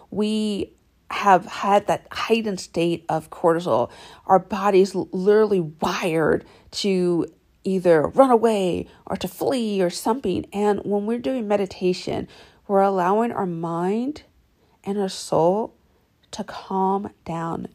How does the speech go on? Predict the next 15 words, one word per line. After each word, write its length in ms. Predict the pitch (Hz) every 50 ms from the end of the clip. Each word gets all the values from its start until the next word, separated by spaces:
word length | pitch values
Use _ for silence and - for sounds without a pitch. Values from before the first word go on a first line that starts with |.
| _ -
to 100 | - 175
be 260 | - - 175 185 196
at 180 | 185 185 - _
ease, 480 | - 156 175 170 165 - - - - -
to 80 | 170
be 200 | 170 - 208 220
at 200 | 214 - - _
peace. 380 | - - - - - - - - _ _ _ _ _ _ _ _ _ _ _ _ _ _ _ _ _ _ -
I 160 | - 185 196
myself, 680 | 202 196 196 202 - - 185 170 175 185 202 220 - - - - - - - - -
I 80 | -
do 120 | 180 190 190
meditation 640 | 175 180 185 185 - - 180 185 185 - 190 170 170
work 240 | 180 - - - - - - _ _
daily 580 | - 156 156 160 160 170 190 202 220 240 -